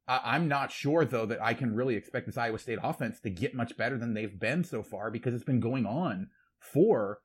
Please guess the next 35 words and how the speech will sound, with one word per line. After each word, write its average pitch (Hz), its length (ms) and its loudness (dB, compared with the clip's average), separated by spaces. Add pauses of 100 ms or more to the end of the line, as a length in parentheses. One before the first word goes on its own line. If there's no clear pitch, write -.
(160)
you 127 100 -2
know, 107 140 -2
five 123 500 0
games 120 360 2
now 107 180 -4
in 110 80 -8
this 110 160 -6
season, 127 360 0
and, 113 180 -4
and 123 160 0
they 123 80 -2
haven't 139 280 2
gotten 143 240 2
consistently 127 520 0
better 127 240 0
like 113 180 -4
you 120 80 -2
normally 113 240 -4
would 107 120 -2
expect 139 300 -6
them 104 80 -4
to 95 60 -6
be. - 160 -10
So - 120 -10
I'm 147 120 -2
not 185 160 0
really 190 160 2
sure 143 460 2 (400)
what's 151 180 4
going 151 240 2
on 151 180 2
with 123 80 0
Iowa 120 200 2
State's 117 200 -2
offense, 110 520 -2